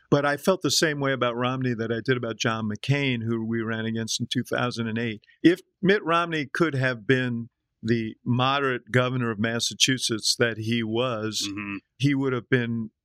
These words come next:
Speaker 1: a much more threatening
Speaker 2: Mm-hmm.
Speaker 1: candidate. He was formidable, but he would have been more formidable.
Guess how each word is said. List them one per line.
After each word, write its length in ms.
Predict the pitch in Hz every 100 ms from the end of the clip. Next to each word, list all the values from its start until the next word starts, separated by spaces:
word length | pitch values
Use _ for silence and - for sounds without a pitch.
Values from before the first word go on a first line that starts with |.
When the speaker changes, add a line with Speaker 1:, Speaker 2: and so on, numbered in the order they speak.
| -
Speaker 1:
a 80 | 117
much 340 | 123 123 -
more 240 | 120 113 110
threatening 720 | - 123 120 113 107 101 104 -
Speaker 2:
Mm-hmm. 380 | 104 101 101 98
Speaker 1:
candidate. 640 | 90 113 113 104 101 95 - _ _ _ -
He 160 | -
was 160 | 175 156
formidable, 720 | - 180 185 127 98 98 98 123
but 100 | 120
he 80 |
would 120 | 127 127
have 80 |
been 120 | 113 120
more 240 | 120 131
formidable. 640 | - 110 101 98 95 98